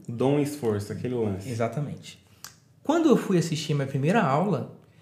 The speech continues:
Speaker 2: e eu vi meu professor cantando uma escala musical, e eu entendi que eu tinha que repetir aquilo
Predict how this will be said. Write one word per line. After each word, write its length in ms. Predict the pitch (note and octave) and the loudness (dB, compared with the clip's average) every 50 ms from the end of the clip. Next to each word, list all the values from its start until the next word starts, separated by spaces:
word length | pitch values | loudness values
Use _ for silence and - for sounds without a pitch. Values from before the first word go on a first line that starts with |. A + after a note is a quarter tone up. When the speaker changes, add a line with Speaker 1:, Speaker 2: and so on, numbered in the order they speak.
| - - - | -20 -12 -4
Speaker 2:
e 100 | C#3 C#3 | -2 0
eu 60 | C3+ | 0
vi 220 | B2 - C#3+ D#3+ | 0 2 2 2
meu 80 | E3 E3 | 4 4
professor 480 | E3 D#3 C#3+ - C#3 C3+ - - C#3 C3+ | 2 2 0 0 -2 -2 -2 -2 -4 -2
cantando 440 | - C3+ B2+ A#2 - C#3 C#3 C#3 | -2 -4 -4 -4 -4 -4 -4 -2
uma 120 | C#3 C#3 C3+ | -2 -4 -4
escala 500 | B2+ - - - A#2+ A#2 B2 C3 C3+ B2+ | -6 -6 -6 -4 -4 -2 -2 -2 -4 -4
musical, 920 | B2+ B2 A#2+ B2+ A2+ - G#2+ G#2 A2 B2 C3 C3 C3 B2+ B2 A#2 A2+ - - - - - - - - - - | -6 -8 -10 -12 -10 -6 -4 -4 -2 -2 -2 -4 -4 -4 -4 -4 -6 -8 -12 -18 -20 -20 -20 -20 -18 -12 -8
e 100 | - C3 | -2 0
eu 160 | C#3 D3 D#3 | 0 4 6
entendi 600 | E3+ F3 E3 F3+ G3 F3+ D#3 C3 A#2+ C#3 F3 G3+ | 6 6 6 6 6 6 6 6 6 4 4 4
que 180 | G3+ - - F#3 | 4 2 0 0
eu 80 | F3+ | 2
tinha 180 | E3+ - - E3 | 2 4 2 2
que 120 | - - | 4 4
repetir 580 | C3+ D#3+ E3+ E3+ F3+ - - - - E3 E3+ F3+ | 4 4 4 4 2 0 0 0 2 4 4 4
aquilo 720 | E3 - - - C3+ C#3+ D#3 D#3+ D3+ C#3 B2 A2+ - - | 4 2 -2 -2 -2 0 0 2 0 0 -2 -4 -8 -14